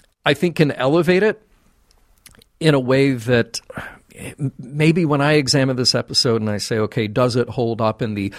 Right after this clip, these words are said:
overall picture, the overall story of Voyager that we're getting?" Maybe not, maybe not. But, but does it hold up just as this one moment, this one blip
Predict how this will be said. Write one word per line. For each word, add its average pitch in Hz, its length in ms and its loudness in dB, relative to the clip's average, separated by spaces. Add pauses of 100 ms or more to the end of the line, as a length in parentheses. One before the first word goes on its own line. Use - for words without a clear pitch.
(280)
overall 131 540 2
picture, - 440 -4
the 104 240 -8
overall 131 460 2
story 127 520 0
of 104 120 -2
Voyager 104 400 -2
that 95 160 -6
we're 95 80 -12
getting?" 139 380 -4 (500)
Maybe 220 400 0
not, 190 400 -2
maybe 175 220 -4
not. 170 240 -2
But, 135 220 -2
but 143 160 0
does 160 180 -2
it 147 120 0
hold 151 280 -2
up 147 140 0
just - 260 -2
as 120 300 -2
this 120 240 -4
one 117 360 -2
moment, 123 500 -4
this 127 200 -8
one 110 240 -4
blip 113 500 -2